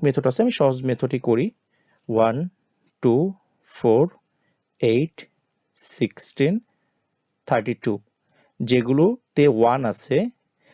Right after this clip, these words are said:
মানে যেগুলো নাম্বারে ওয়ান আছে সেগুলো আমরা যোগ করব। তাহলে থার্টি টু, সিক্সটিন, ফোর, টু,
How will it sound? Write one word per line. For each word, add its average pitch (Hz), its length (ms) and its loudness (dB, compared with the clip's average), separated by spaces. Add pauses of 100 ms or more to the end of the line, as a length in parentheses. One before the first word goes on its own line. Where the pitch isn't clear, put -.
(100)
মানে 113 120 -2
যেগুলো 117 340 2
নাম্বারে 117 380 2
ওয়ান 113 360 2
আছে - 280 -6
সেগুলো 127 380 0
আমরা 117 160 0
যোগ 120 280 -2
করব। 117 240 -2 (560)
তাহলে 117 320 2 (460)
থার্টি 120 260 -2
টু, 143 160 -4 (320)
সিক্সটিন, - 600 -2 (440)
ফোর, 131 300 2 (340)
টু, 123 120 2